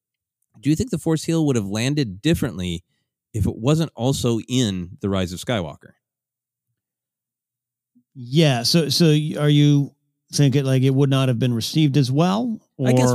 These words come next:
Speaker 1: I guess maybe
Speaker 2: Yeah.
Speaker 1: the question that I'm asking is, how do you feel about those two? How do you think that they informed one another? Do you think it would have been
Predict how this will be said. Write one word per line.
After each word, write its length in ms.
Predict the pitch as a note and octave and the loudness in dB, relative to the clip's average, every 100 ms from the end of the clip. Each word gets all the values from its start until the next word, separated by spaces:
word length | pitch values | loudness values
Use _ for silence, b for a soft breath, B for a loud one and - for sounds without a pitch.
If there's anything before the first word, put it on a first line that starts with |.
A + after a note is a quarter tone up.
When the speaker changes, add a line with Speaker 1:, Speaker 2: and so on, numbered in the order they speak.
| - - | 0 -4
Speaker 1:
I 60 | |
guess 200 | G#3 A#3 - | -4 -4 0
maybe 240 | G3+ F#3+ | 0 2
Speaker 2:
Yeah. 200 | F#3+ E3+ C#3+ | 0 0 0
Speaker 1:
the 260 | C#3+ C#3 C3 | 0 0 -2
question 380 | - D#3 C#3 D3+ | -2 -2 -2 -4
that 100 | C#3 | -6
I'm 100 | B2 | -4
asking 320 | B2 B2 C3 | -4 -4 -6
is, 120 | A#2 A2+ | -6 -8
how 220 | - E3 | -6 -4
do 100 | D#3+ | -2
you 100 | C#3 | -4
feel 420 | - C3+ C#3+ A2+ | -4 -2 0 -2
about 260 | F#2 F#2+ F2+ | -2 -4 -4
those 220 | G#2 F#2+ | -4 -4
two? 460 | - G2 F#2 F2 - _ - - | -4 -2 0 -2 -8 _ -20 -14
How 220 | B2+ C#3+ | -4 0
do 60 | |
you 60 | D3+ | 0
think 140 | D#3+ D3 | 0 -2
that 100 | B2+ | 0
they 140 | B2 | 0
informed 480 | G#2+ - C#3 C#3 A#2 | 0 -4 -4 -2 0
one 160 | G2 | -2
another? 260 | F2+ E2+ E2+ | -2 -4 -6
Do 80 | F2 | -6
you 60 | |
think 160 | F2+ G2+ | -6 -6
it 40 | |
would 140 | F#2+ F2+ | -6 -6
have 80 | F2 | -6
been 300 | F#2 F2 | -6 -6